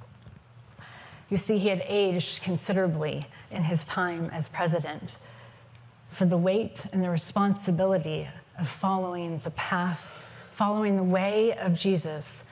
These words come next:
it did take a toll. In our parable today, Jesus invites us to the single-mindedness,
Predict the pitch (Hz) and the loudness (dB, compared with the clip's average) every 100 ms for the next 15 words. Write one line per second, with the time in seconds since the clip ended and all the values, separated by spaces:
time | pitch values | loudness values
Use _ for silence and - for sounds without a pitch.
0 | - - - - - 180 - 196 190 185 | -20 -20 -20 -16 -4 -2 2 4 4 4
1 | - 170 - - - 160 - 190 156 151 | 0 -2 -4 -12 -8 -8 0 0 0 -4
2 | - - - - - - - - - - | -10 -18 -20 -20 -20 -20 -20 -20 -20 -20
3 | - - - - - - - - - - | -20 -20 -20 -20 -20 -20 -20 -20 -20 -20
4 | - 208 226 202 247 262 233 208 220 202 | -2 2 2 2 2 4 4 2 2 4
5 | 196 180 165 220 214 226 202 - 208 170 | 4 4 4 4 4 0 -2 0 2 2
6 | 196 208 208 190 165 165 - - - - | 2 0 -2 0 0 -2 -8 -14 -18 -20
7 | - - - - - 196 190 - 240 240 | -20 -20 -20 -8 2 4 4 0 2 4
8 | 240 240 233 190 196 202 190 160 165 156 | 4 4 2 2 2 4 4 2 -2 -8
9 | 151 - - | -10 -12 -16